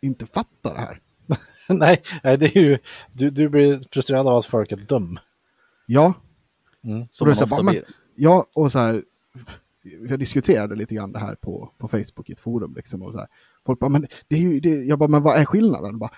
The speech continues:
Speaker 1: "Men skillnaden, det är ju vem som får pengarna för, för st-, för Stimmen." Jag bara, "Ja, men <laughs> det, det är ju
Speaker 2: Ja, fast
Speaker 1: fortfarande
Speaker 2: nej.
Speaker 1: Rasmus." Det är ju Rasmus fortfarande som, eller så här, ja visst, ingen av oss vet eftersom
Speaker 2: Mm.
Speaker 1: Fröken Snusk är en anonym profil på Stim.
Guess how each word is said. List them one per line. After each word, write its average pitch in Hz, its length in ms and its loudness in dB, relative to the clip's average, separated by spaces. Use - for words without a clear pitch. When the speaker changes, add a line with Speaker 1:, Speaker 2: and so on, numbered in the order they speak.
Speaker 1:
"Men 175 120 -4
skillnaden, 214 280 -2
det 214 60 -6
är 214 100 -4
ju 208 220 -4
vem 196 260 2
som 190 140 -2
får 190 100 0
pengarna 202 420 0
för, 180 280 2
för 151 460 0
st-, - 280 -10
för 143 140 -10
Stimmen." 139 460 2
Jag 123 140 2
bara, 113 200 -4
"Ja, 147 360 0
men 131 200 2
<laughs> - 80 -20
det, - 100 -12
det - 200 -10
är 170 60 -2
ju 208 60 -8
Speaker 2:
Ja, 107 100 -4
fast 135 160 2
Speaker 1:
fortfarande 139 320 4
Speaker 2:
nej. 117 100 4
Speaker 1:
Rasmus." 160 400 -4
Det 196 100 0
är 247 180 6
ju 165 140 6
Rasmus 180 480 -2
fortfarande 151 440 -4
som, 131 240 -2
eller 156 140 4
så 143 60 2
här, 113 80 0
ja 170 100 2
visst, 185 220 -2
ingen 196 280 4
av 123 140 2
oss 117 140 -4
vet - 440 -2
eftersom 113 520 -6
Speaker 2:
Mm. 101 220 -8
Speaker 1:
Fröken 110 280 -2
Snusk 113 280 -6
är 113 80 -4
en 98 100 -10
anonym 113 560 -2
profil 117 380 -6
på - 80 -16
Stim. 87 260 -12